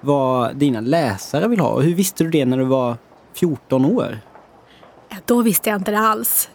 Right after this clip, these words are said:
Speaker 2: Ehm, men det är ju så, jag är väl extremt duktig på att ta reda på vad man vill ha innan jag drar igång någonting. Jag tror att många entreprenörer,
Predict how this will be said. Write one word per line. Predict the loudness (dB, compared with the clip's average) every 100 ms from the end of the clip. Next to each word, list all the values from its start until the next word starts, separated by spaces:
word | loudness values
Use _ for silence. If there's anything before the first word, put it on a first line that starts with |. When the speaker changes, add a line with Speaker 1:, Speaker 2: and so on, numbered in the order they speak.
| -6
Speaker 2:
Ehm, | -4 -2 -6 -8 0
men | 4 4 4 0
det | 0
är | 2
ju |
så, | 2 2
jag | 2 2
är | 2 2
väl | 0 -6
extremt | -4 -4 -2 2 4 2 -2 -2
duktig | -2 -2 -10
på | -6 -6
att | -6 -10
ta | -6 -2
reda | 0 0 0 -4
på | -2 -4
vad | 0 -2
man | -2 -4
vill | -4
ha | -4 -2
innan | -4 -4
jag | -4
drar | -2 -2
igång | 0 2 2 -2
någonting. | -10 -6 -2 -2 -4 -12 -20 -20 -6
Jag | 0
tror | 0
att | 4
många | 4 4 2
entreprenörer, | 0 0 0 2 2 0